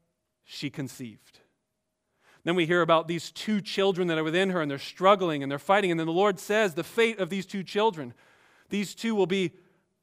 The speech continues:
two different nations. The younger will serve the older, just like Ishmael and Isaac. And then right after this story, we get told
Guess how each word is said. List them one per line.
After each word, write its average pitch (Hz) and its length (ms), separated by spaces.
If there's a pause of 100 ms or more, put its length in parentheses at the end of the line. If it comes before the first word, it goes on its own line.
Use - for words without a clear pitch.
(120)
two 247 200
different 208 360
nations. 190 680
The 165 200 (200)
younger 214 400
will 185 160
serve 220 460
the 196 180
older, 185 480
just 180 340
like 165 280
Ishmael 156 600
and 139 240 (100)
Isaac. 135 440 (960)
And 127 80
then 131 120
right 147 160
after 151 280
this 139 280
story, 147 460
we 131 200
get 151 260
told 131 480